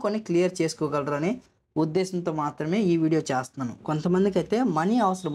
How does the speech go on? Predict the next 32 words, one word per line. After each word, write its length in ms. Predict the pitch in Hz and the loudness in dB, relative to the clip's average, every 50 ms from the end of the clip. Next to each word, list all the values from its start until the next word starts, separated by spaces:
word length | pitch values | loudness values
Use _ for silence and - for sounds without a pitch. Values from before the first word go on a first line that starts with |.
| 156 175 | -2 0
ఉంటుంది, 300 | 175 190 190 160 131 - - _ - 139 | 0 0 0 0 -2 -6 -10 _ -4 -2
but 120 | 156 156 - - - 135 | -2 -2 -4 -8 -10 -8
ఈ 40 | 147 139 120 120 | -6 -4 -2 0
బైక్ 200 | 127 156 156 - 185 | -2 -2 -2 -2 -2
ట్యాక్సీ 220 | 165 156 - - - - | -2 -2 -4 -10 -8 -6
చేస్తే 280 | 135 123 - - 139 135 127 123 - _ - - - | -6 -6 -4 -2 -2 -2 -2 -2 -4 _ -12 -6 -2
సిగ్గు, 380 | 175 156 139 135 143 143 143 135 - - - 131 | -2 -2 -2 -4 -6 -4 -4 -4 -6 -6 -8 -6
లేకపోతే 280 | 127 127 - 139 131 131 127 120 | -6 -4 -4 -4 -4 -2 -2 -4
నా 40 | 113 - - | -2 0 2
పరువు 240 | 147 160 180 180 175 - | 2 4 2 2 0 0
పోతుందని 420 | 160 151 151 - 147 139 131 139 170 180 - | -4 -4 -4 -4 -4 -2 0 0 -2 -2 -2
చాలా 160 | 156 135 131 135 135 | -2 -2 -2 -2 -4
మంది 120 | 135 143 | -6 -4
అయితే 120 | 160 185 160 - 131 | -4 -2 0 0 0
ఆలోచిస్తూ 380 | 147 151 151 139 127 - 135 131 | 0 -2 -6 -6 -8 -6 -4 -4
ఉంటారు. 240 | 127 123 120 107 95 - - - | -4 -4 -4 -8 -8 -10 -12 -8
Swiggy, 380 | - 139 127 113 - 131 131 127 120 120 | -4 -4 -4 -4 -2 -2 -2 -2 0 0
Zomato 340 | 131 127 127 131 131 135 135 127 147 | 0 2 2 0 0 -2 -2 -2 0
ఇవన్నీ 360 | 143 170 185 208 220 233 214 - - - 147 | 0 2 4 4 4 4 2 0 -6 -10 -6
ఇవే 240 | 147 156 185 202 214 214 202 185 165 170 | 0 2 4 4 4 4 2 2 2 0
జానర్‌లో 340 | 160 165 165 165 160 170 170 | 0 0 0 0 0 -2 0
అయితే 140 | 170 180 170 139 | 2 0 0 0
ఉంటాయి. 280 | 135 131 147 120 104 - - _ - - | 0 -2 -4 -4 -6 -8 -14 _ -4 -2
So 80 | 151 143 - - - - 160 160 | -2 -2 -2 -4 -6 -2 0 0
ఈ 40 | 160 - 147 | 0 0 0
పని 140 | 147 151 139 147 | -2 -2 -2 -4
చేస్తే 260 | 127 - - 147 143 - - 143 139 | -4 -4 -6 -6 -8 -6 -2 0 2
వాళ్ళేమనుకుంటారు, 840 | 131 143 147 156 147 139 131 127 - 123 123 - 120 117 123 127 - _ _ - 135 | 2 2 0 -2 -4 -6 -6 -6 -6 -6 -6 -6 -6 -8 -8 -10 -14 _ _ 0 2
వీళ్ళేమనుకుంటారని 920 | 160 190 208 208 208 190 185 175 175 175 156 156 156 143 143 139 156 185 185 - 143 | 4 4 4 4 2 2 2 0 -2 -4 -4 -2 -2 -2 -2 -2 -4 -4 -2 -2 -2
ఆ 40 | 143 - - | -2 0 0
పని 160 | 175 190 220 214 - | 0 0 0 0 0
చేయడం 180 | 208 196 160 | -2 -2 -2